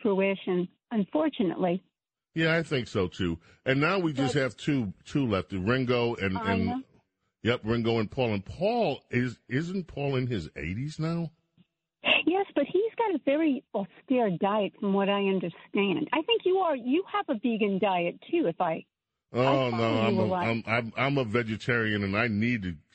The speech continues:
Speaker 2: completely just make the switch and go vegan, but I still,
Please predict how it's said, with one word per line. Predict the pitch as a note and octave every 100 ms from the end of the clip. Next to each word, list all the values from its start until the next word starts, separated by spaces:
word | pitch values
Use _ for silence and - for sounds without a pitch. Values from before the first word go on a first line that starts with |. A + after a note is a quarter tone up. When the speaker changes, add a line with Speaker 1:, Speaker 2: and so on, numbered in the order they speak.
| _
Speaker 2:
completely | - F#2 - B2 G2 F#2+
just | F#2+ -
make | G2 D#2+
the | E2+
switch | G2+ F#2+ F#2
and | E2+
go | F2
vegan, | D2 C#2+ F2+ D#2+ E2
but | D2+ E2+ - - _ _ _
I | G#2+ A#2+
still, | - - A#2+